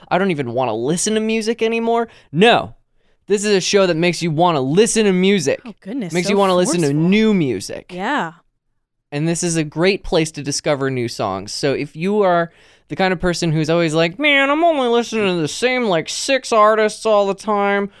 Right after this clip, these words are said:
Speaker 1: Listen to Wolfpack, Carly Rae Jepsen, I'm Griffin McElroy." And, like,
Speaker 2: <laughs>
Speaker 1: and you wanna find something new,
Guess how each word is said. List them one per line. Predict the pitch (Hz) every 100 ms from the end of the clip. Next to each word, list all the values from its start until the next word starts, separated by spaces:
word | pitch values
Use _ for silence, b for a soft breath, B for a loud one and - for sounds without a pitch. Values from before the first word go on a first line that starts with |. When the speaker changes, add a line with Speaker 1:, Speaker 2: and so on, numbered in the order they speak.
| b -
Speaker 1:
Listen | 247 226
to | 180
Wolfpack, | 165 185 262 262 - 254 240
Carly | - 262 262 262
Rae | 240 233
Jepsen, | 208 226 226 - 220 185
I'm | 320 466
Griffin | 240 247 214 196
McElroy." | 190 190 165 160 160 151 B B B B
And, | 165 175 175
like, | 165 156 -
Speaker 2:
<laughs> | - - - - - _ _ _ _ _ _ _ B B B B
Speaker 1:
and | 190
you | 185
wanna | 214 214
find | 214 214 214
something | 226 208 214 208
new, | 269 254 226 233